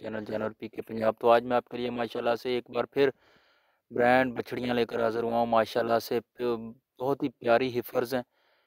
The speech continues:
माशाल्लाह से बिल्कुल खीरी बछड़ियां हैं। ये देखिए हाई क्वालिटी और क्वालिटी बेस पे माशाल्लाह से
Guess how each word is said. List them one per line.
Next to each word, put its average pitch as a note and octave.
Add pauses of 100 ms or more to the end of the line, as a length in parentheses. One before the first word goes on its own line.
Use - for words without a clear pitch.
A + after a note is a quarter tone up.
(160)
माशाल्लाह A#2
से A#2+ (100)
बिल्कुल D#3
खीरी C3
बछड़ियां B2
हैं। B2
ये A#2+
देखिए A#2+
हाई B2+
क्वालिटी A#2+ (600)
और A2+
क्वालिटी C3+
बेस A#2
पे A2+
माशाल्लाह A2
से A#2